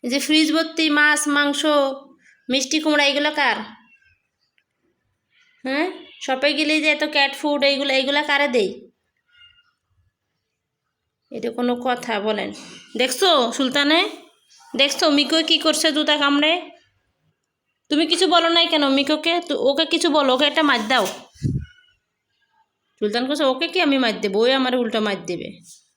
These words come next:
ও, ও দেখছো কি করছে, দেখছো? ওর একটু কিছু বলো না কে তুমি? হুম?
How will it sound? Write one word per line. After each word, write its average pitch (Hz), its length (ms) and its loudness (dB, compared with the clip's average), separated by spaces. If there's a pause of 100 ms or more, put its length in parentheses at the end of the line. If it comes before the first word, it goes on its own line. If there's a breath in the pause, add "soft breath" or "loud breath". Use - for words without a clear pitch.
ও, 247 100 -2
ও 269 180 2
দেখছো 302 340 0
কি 359 120 0
করছে, 330 320 0
দেখছো? 247 360 -2 (680)
ওর 262 80 2
একটু 285 180 0
কিছু 311 200 0
বলো 302 180 2
না 302 120 0
কে 302 140 -2
তুমি? 226 260 0 (180)
হুম? 285 200 2